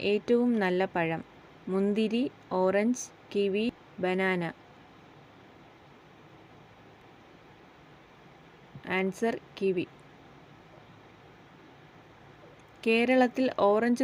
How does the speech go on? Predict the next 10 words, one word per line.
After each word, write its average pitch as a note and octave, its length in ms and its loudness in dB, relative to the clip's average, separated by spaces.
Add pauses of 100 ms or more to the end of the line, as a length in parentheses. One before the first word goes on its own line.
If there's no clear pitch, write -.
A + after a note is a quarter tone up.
തോട്ടങ്ങൾക്ക് F#3+ 580 0
പ്രശസ്തമായ G3+ 920 -2
സ്ഥലം. E3+ 420 -4 (420)
നെല്ലിയാമ്പതി, G#3+ 920 2 (100)
നെല്ലൂർ, G3+ 580 0 (440)
കഞ്ചിക്കോട്, G3+ 800 0 (140)
ചിറ്റൂർ. F#3 560 0 (2750)
ആൻസർ G3 460 -2 (160)
നെല്ലിയാമ്പതി. G3+ 800 0 (760)
പക്ഷിവർഗത്തിലെ G3 1080 2